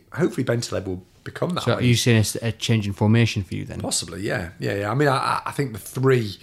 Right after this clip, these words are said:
Speaker 1: in midfield kind of has worked before, and then I, I would go four three three. That's what, that's what I, I think, you know, against some of the lesser teams is a, is a better formation with potentially, you know, uh, looking at, at going back to sort of not necessarily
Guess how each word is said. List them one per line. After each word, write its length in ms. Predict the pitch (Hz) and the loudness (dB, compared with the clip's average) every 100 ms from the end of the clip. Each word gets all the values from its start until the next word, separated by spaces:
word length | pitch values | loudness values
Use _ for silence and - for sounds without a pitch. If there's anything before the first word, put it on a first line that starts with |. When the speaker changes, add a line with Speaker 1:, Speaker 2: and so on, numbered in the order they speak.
| - - _ | -20 -20 _
Speaker 1:
in 140 | 110 | -8
midfield 520 | 101 - 104 95 92 - | -8 -6 -2 -2 -4 -8
kind 200 | - 90 | -8 -6
of 80 | |
has 140 | 95 92 | -6 -4
worked 400 | 95 92 - - | -2 -2 -4 -12
before, 420 | 80 92 90 87 - - - | -14 -6 -6 -6 -14 -20 -10
and 100 | 98 | -8
then 120 | 90 113 | -6 -4
I, 100 | - | -2
I 160 | 104 113 | 0 0
would 160 | 101 | 0
go 160 | 101 90 | -2 -4
four 240 | - 101 | -4 -4
three 260 | - 92 92 | -4 -6 -6
three. 280 | - 104 90 | -4 -4 -4
That's 220 | - - | -8 -10
what, 200 | 90 - | -12 -12
that's 240 | 92 - | -12 -10
what 200 | 87 78 _ _ - | -12 -12 _ _ -16
I, 160 | 98 87 | -12 -10
I 100 | 98 | -10
think, 320 | 98 104 95 101 | -8 -8 -8 -8
you 60 | |
know, 160 | 95 87 - - _ | -6 -8 -12 -20 _
against 300 | - 107 101 | -6 -4 -2
some 120 | - 98 | -2 -2
of 60 | |
the 60 | 95 | -2
lesser 300 | 107 - - | -2 -2 -4
teams 340 | - 95 87 | -6 -8 -6
is 140 | 90 95 | -6 -8
a, 60 | - - | -10 -12
is 160 | 107 92 | -8 -6
a 60 | |
better 200 | 95 - | -6 -8
formation 720 | - 87 87 98 95 101 101 _ _ _ _ - | -8 -6 -4 -4 -6 -8 -12 _ _ _ _ -6
with 360 | 117 95 - - - - - - _ _ - - | -2 -2 -2 -18 -20 -20 -20 -20 _ _ -20 -14
potentially, 580 | 113 - 110 98 - 90 | -8 -4 -2 -4 -8 -10
you 80 | 92 | -8
know, 160 | 87 90 - - - - | -8 -10 -16 -20 -16 -2
uh, 160 | 95 90 | 0 0
looking 280 | 110 - 87 | -2 -2 -4
at, 180 | - - | -6 -10
at 120 | 101 | -4
going 180 | 104 92 | -2 -2
back 220 | 92 - | -4 -4
to 120 | 92 | -4
sort 220 | - - | -4 -6
of 320 | 92 131 - | -12 -16 -12
not 200 | 180 120 | -6 -6
necessarily 360 | 101 - 92 | -4 -4 -4